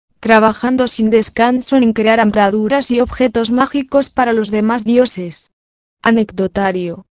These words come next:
Entre muchas cosas trato de hacer o hizo las siguientes. Intentó cepillarse a su hermanastra Atenea,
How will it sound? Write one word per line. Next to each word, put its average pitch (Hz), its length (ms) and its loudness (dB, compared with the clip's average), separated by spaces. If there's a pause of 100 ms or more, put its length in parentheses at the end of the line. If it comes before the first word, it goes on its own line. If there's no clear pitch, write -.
(380)
Entre 214 320 0
muchas 226 400 -2
cosas 262 440 -6
trato 247 340 -2
de 254 140 -2
hacer 247 300 0
o 285 60 4
hizo 277 220 -2
las 247 160 0
siguientes. 202 1000 -2 (540)
Intentó 220 500 0
cepillarse 240 680 0
a 269 60 2
su 247 160 -2
hermanastra 233 680 0
Atenea, 220 520 -2